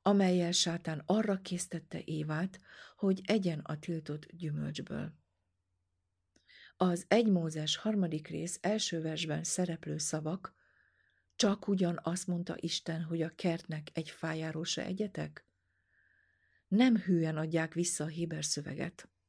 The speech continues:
A kígyó kérdését egy szinte észrevétlen nevetés kíséri, egy megvető gyanakvás, mintha azt mondaná:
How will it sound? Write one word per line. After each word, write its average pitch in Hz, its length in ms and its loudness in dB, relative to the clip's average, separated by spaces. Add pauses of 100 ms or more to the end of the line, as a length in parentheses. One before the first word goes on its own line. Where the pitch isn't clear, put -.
(1300)
A 175 80 4
kígyó 214 400 4
kérdését 175 920 2
egy 185 200 2
szinte 180 500 0
észrevétlen 165 800 0
nevetés 156 540 -4
kíséri, 190 640 0 (680)
egy 185 220 4
megvető 175 540 2
gyanakvás, 175 800 0 (520)
mintha 190 420 4
azt 202 340 0
mondaná: 151 640 -2